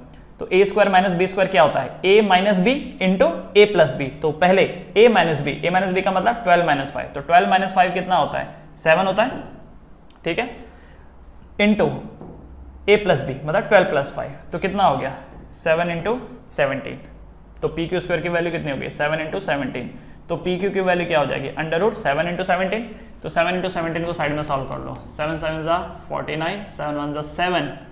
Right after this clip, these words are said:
एट, नाइन, टेन, इलेवन, वन वन नाइन। तो रूट वन वन नाइन, ठीक है, तो पी क्यू की वैल्यू कितनी हो गई?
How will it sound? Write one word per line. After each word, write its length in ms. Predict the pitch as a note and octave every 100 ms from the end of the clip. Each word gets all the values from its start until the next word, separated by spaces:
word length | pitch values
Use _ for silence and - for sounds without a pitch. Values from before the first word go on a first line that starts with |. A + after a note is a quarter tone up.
| - - - -
एट, 200 | D3 D3
नाइन, 220 | C#3+ D3
टेन, 240 | D3 E3+ E3+ -
इलेवन, 360 | D3 C3 C3 C3+
वन 180 | C#3+ C#3+
वन 160 | C3+ C3
नाइन। 220 | B2+ B2 - - - - -
तो 100 | D3
रूट 280 | C3+ E3+ -
वन 260 | - C3+ C3+
वन 180 | C3+ E3+ G#3+ -
नाइन, 500 | C3+ - - - -
ठीक 120 | F#3+
है, 80 | G#3 - D#3
तो 80 |
पी 180 | D3+ E3
क्यू 100 | E3
की 60 | E3+
वैल्यू 220 | E3+ E3 E3+
कितनी 280 | E3+ F3+
हो 100 | E3
गई? 140 | B2+